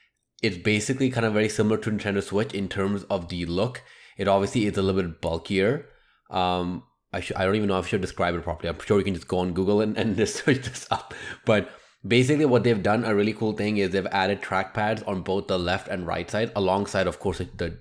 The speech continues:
joysticks and everything like that, basically to kind of help emulate that feeling that you have a mouse on one, one side of the, of the, of the controller, which is really cool. So basically it is kind of, obviously it will let you play all your games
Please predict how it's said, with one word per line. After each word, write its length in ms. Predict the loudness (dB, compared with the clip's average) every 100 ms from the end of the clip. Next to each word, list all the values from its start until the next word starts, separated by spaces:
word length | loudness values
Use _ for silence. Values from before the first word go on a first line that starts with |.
| -4
joysticks 400 | -2 -2 -4 -4
and 100 | -4
everything 220 | -6 -6
like 140 | -6
that, 260 | -4 -6 -8 -20 -20 -20 -20 _ 0
basically 320 | 2 2 0
to 80 | 0
kind 160 | 2
of 160 | 0 -2 -12
help 400 | 0 0 0 0
emulate 680 | 2 4 4 2 0 -4 -18 _ -20 _ 0
that 180 | 0
feeling 400 | 0 0 2 2
that 140 | 0 -2
you 120 | -2
have 180 | 0 0
a 80 | 0
mouse 340 | 0 0 -2
on 140 | -4 -2
one, 280 | -2 -4 -6
one 240 | -4 -4
side 260 | -2 -2 -2
of 100 | -2
the, 300 | -2 -2 -4 -12 -20 _ _ -10
of 120 | -2
the, 120 | -2 -2
of 100 | -6
the 80 |
controller, 500 | -4 0 4 4 2 -4 -20 _
which 220 | -4 0 0
is 80 |
really 200 | 0 0
cool. 240 | 0 2 2
So 160 | 2
basically 520 | 0 0 0 0 0 2
it 80 |
is 160 | 2 0
kind 160 | -2 -2
of, 80 | 0
obviously 320 | 2 4 4
it 80 | 4
will 80 |
let 220 | 4 2 0
you 100 | -2
play 280 | 0 0
all 260 | 2 2 4
your 140 | 2
games 460 | 2 0 0 -2 -6